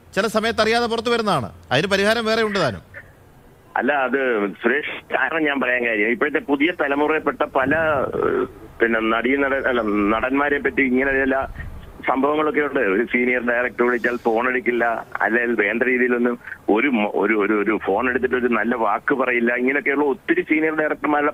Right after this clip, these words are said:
Speaker 2: പരാതിയുണ്ട്. അത് ചോദിക്കുമ്പോഴൊക്കെ ഞാൻ phone, ഏഹ്, എനിക്കെടുക്കാൻ, ഉം, പിന്നെ ആ ഒരു സ്വഭാവം എനിക്കില്ലെന്നൊക്കെ പറഞ്ഞോളി. ഞാൻ പറഞ്ഞു വന്നത് ആ മാറ്ററിൽ നിന്ന് നമ്മൾ പോകണ്ട. ഈ അതിന്റെ പേരിൽ ഇപ്പൊ അയാളെ വിളിച്ചിട്ട് ഈ മാപ്പ് പറയത്തില്ല എന്ന് പറഞ്ഞ ശ്രീനാഥ് ബാസിയെ വിളിച്ചിട്ട്,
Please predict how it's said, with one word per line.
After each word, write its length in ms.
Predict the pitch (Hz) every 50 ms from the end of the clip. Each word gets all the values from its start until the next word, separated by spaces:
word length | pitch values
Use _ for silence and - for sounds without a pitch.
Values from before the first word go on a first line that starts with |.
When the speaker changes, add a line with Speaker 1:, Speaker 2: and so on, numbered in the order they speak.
| - 143
Speaker 2:
പരാതിയുണ്ട്. 460 | 139 139 147 147 156 156 139 139 131 98 - - - - - - - - - -
അത് 200 | - 110 135 147 - -
ചോദിക്കുമ്പോഴൊക്കെ 640 | 143 135 151 156 151 165 160 156 156 156 147 143 151
ഞാൻ 220 | 147 143 147 143
phone, 500 | - 135 139 147 151 151 147 143 131 113
ഏഹ്, 380 | 131 135 135 127 127 127 123 123
എനിക്കെടുക്കാൻ, 560 | 139 131 139 135 135 127 139 139 131 113 - - - -
ഉം, 480 | - - 117 117 113 113 113 113 113
പിന്നെ 220 | 117 113 113 113 110
ആ 260 | 110 110 117 123 131
ഒരു 120 | 139 135
സ്വഭാവം 300 | 123 127 117 135 143 143
എനിക്കില്ലെന്നൊക്കെ 480 | 139 139 127 131 123 127 127 123 110 120
പറഞ്ഞോളി. 420 | 104 104 95 98 90 80 80 - - -
ഞാൻ 200 | 104 120 139 269 220
പറഞ്ഞു 240 | - 170 127 151 170
വന്നത് 200 | 165 165 165 165
ആ 120 | 147 147
മാറ്ററിൽ 360 | 147 139 131 139 135 - 156
നിന്ന് 120 | 165 165 160
നമ്മൾ 160 | 156 151 151
പോകണ്ട. 340 | - 139 131 131 135 117 101 90 90 - - - - - - - - - - - - -
ഈ 340 | - 151 165 170 143 107 - - - - 104
അതിന്റെ 420 | 107 120 123 165 175 190 190 202 - -
പേരിൽ 380 | 175 160 156 156 143 113 - - - - - -
ഇപ്പൊ 140 | 101 127 123
അയാളെ 300 | 120 120 135 139 151 151
വിളിച്ചിട്ട് 640 | 147 151 147 123 147 135 123 151 151 156 147 - - - - _ - 135
ഈ 140 | 135 143
മാപ്പ് 300 | 135 135 131 139 - 143
പറയത്തില്ല 440 | 143 143 143 147 139 135 143 143 143
എന്ന് 440 | 143 143 143 143 143 135 - 131 135
പറഞ്ഞ 380 | 135 139 139 143 143 143 139 - - - -
ശ്രീനാഥ് 320 | 131 139 139 139 135 139
ബാസിയെ 360 | 135 139 139 139 - 139 139
വിളിച്ചിട്ട്, 400 | 139 139 135 135 123 139 127 147